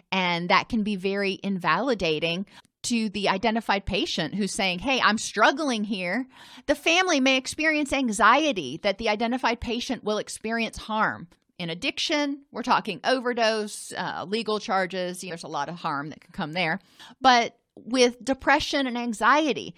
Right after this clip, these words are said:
sometimes the family is worried that, you know, "I don't know on any given day if I'm gonna come home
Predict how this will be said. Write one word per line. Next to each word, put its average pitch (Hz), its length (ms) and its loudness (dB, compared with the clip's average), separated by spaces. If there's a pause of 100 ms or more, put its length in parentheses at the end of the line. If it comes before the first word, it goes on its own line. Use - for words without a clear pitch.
(240)
sometimes 233 600 0
the 226 100 -2
family 226 560 0
is 196 160 -2
worried 214 500 -2
that, 190 280 2
you 202 120 -6
know, 180 300 0 (240)
"I 196 100 6
don't 226 240 2
know 208 440 4
on 185 200 0
any 214 240 -2
given 202 380 -6
day 196 400 2
if - 120 -6
I'm 202 220 2
gonna 185 200 0
come 180 240 -4
home 240 520 4